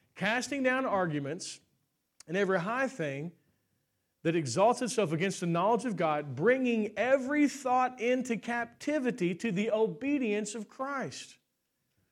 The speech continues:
Where do bad thoughts go to die?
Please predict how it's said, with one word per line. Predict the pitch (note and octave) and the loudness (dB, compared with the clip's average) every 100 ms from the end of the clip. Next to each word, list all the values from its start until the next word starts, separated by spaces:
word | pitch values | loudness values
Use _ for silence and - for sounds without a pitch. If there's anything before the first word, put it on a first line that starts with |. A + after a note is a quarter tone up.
| _ _ _ _ - | _ _ _ _ -2
Where | D3 C4+ D#4 | 4 6 6
do | C#4+ | 2
bad | F3+ B2+ G#3+ A#3+ C4 B3+ | 2 0 -2 0 -2 -4
thoughts | - A#3 A3+ A#3+ A#3+ | -8 -4 -2 -2 -6
go | D#3+ C3+ F#3+ G#3 | -8 -2 2 2
to | G#3 F#3 | 0 -2
die? | C#3+ B2+ G#3+ G#3 E3 B2 | -2 -2 -2 -2 -4 -8